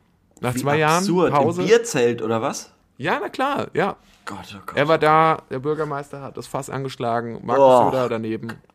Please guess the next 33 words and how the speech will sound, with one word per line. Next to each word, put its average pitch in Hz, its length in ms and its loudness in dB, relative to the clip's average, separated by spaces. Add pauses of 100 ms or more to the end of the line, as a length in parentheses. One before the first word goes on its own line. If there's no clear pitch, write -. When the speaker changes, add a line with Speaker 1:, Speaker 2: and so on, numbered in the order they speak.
Speaker 2:
Oh 123 80 -12 (240)
Gott. - 100 -20 (840)
Speaker 1:
Und 143 220 4
Speaker 2:
Ja 139 140 4
gut, 107 180 -2
okay, 104 220 -8
Markus 98 300 -10
Söder 92 180 -10
ist 90 100 -14
Franke 87 400 -12
dann. - 220 -20 (680)
Speaker 1:
Ja, 117 460 2
genau. 104 440 -2
Aber 120 260 2
es 123 120 -2
war 139 140 2
vor - 160 -8
allem, 127 160 -2
weil 127 120 0
es, 127 100 -18
glaub 123 100 -8
ich, 123 60 -16
das - 120 -16
erste 123 480 -2
Volksfest 98 540 -6
ist, - 240 -8
das 113 80 -12
es - 140 -14
jetzt 107 180 -4
in 104 140 -6
Bayern 98 220 0
stattgefunden - 480 -6
hat. 180 160 -4